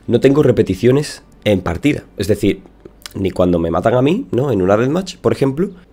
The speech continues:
ni si quiero ver una partida competitiva, no la puedo ver. La tengo que grabar y luego compararla, porque no, no tengo un sistema de repeticiones donde yo pueda ver a los enemigos, cómo hacen sus jugadas y tal. No puedo verlo, tío.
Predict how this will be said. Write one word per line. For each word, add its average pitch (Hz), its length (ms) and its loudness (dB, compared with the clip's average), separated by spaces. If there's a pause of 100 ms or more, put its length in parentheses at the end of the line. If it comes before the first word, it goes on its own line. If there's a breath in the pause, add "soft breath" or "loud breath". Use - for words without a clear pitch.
(120)
ni 101 160 0
si 90 180 -2
quiero 107 220 6
ver 127 100 8
una 117 160 4
partida 107 320 2
competitiva, 123 540 2
no 123 100 0
la 110 100 2
puedo 123 200 6
ver. 135 200 2
La 92 120 -4
tengo 98 180 0
que 113 80 0
grabar 131 400 2 (220)
y 98 100 0
luego 117 240 8
compararla, 110 640 2
porque 104 260 2
no, 110 220 2 (160)
no 110 220 2
tengo 147 180 4
un 143 80 4
sistema 120 300 0
de 123 80 4
repeticiones 117 600 0
donde 95 220 0
yo 101 120 4
pueda 117 200 4
ver 120 260 4
a 92 120 -6
los 87 220 -6
enemigos, 131 520 2
cómo 92 200 0
hacen 92 160 -2
sus 95 180 -6
jugadas 110 380 2
y 107 60 -4
tal. 175 260 0 (400 loud breath)
No 107 100 -2
puedo 127 200 0
verlo, 101 280 -2
tío. 127 160 -2